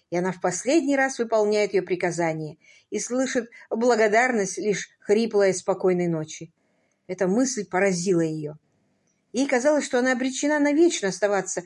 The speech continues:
теткиной служанкой. Розамунд с двумя другими чашками пошла к Дженни.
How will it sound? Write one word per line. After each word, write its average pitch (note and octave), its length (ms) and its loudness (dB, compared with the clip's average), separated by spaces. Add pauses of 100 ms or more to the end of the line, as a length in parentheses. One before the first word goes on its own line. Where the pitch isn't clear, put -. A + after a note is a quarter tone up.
(260)
теткиной G3+ 420 0
служанкой. F#3 640 -2 (540)
Розамунд G#3+ 420 0
с E3+ 60 -6
двумя F#3+ 220 0
другими F3 340 -2
чашками C#4+ 640 -2
пошла G3+ 300 -6
к A3 80 -14
Дженни. E3 340 -6